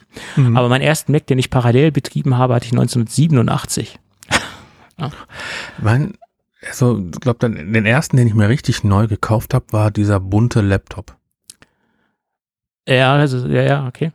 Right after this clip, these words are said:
Speaker 2: Das müsste zweitausend gewesen sein.
Speaker 1: Ja, den hab ich mir neu gekauft. In
Speaker 2: Mhm.
Speaker 1: Blau hab ich mir den gekauft. Da gab
Speaker 2: Mhm.
Speaker 1: es ja auch dann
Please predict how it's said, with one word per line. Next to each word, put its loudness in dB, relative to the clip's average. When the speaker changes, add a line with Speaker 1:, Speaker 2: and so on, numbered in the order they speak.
Speaker 2:
Das -4
müsste 0
zweitausend 2
gewesen 2
sein. 0
Speaker 1:
Ja, 0
den 2
hab 4
ich -6
mir 2
neu 2
gekauft. -8
In 4
Speaker 2:
Mhm. 2
Speaker 1:
Blau 2
hab -6
ich -16
mir -6
den -10
gekauft. -12
Da -4
gab 2
Speaker 2:
Mhm. -4
Speaker 1:
es -4
ja 2
auch 0
dann 0